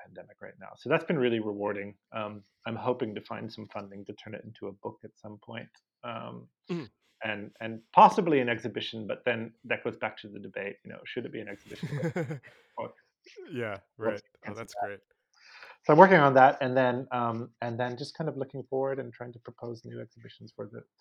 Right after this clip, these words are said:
Speaker 1: for the museum. So it's, on the one hand, it's been quite frustrating that we've been closed, but on the other hand, it's offered a lot of reflective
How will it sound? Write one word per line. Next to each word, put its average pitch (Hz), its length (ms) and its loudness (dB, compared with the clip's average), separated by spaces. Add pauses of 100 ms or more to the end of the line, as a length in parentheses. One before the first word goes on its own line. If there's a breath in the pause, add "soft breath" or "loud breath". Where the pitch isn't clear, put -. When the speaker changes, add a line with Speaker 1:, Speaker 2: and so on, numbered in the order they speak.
Speaker 1:
for 113 100 -8
the 110 60 -14
museum. 110 480 -14
So 123 140 -2
it's, 127 180 -6 (340 loud breath)
on 135 80 -2
the 135 80 2
one 165 140 6
hand, 147 160 -2
it's 135 100 -4
been 127 140 -6
quite 123 220 -4
frustrating 135 420 -2
that 120 100 -6
we've 113 140 -12
been 117 120 -12
closed, 117 440 -8
but - 80 -8
on 117 160 -10
the 120 80 -12
other 120 120 -12
hand, 110 200 -14 (120)
it's - 120 -20
offered 110 400 -10
a - 20 -10
lot 107 160 -6
of 110 100 -14 (120)
reflective 117 500 -12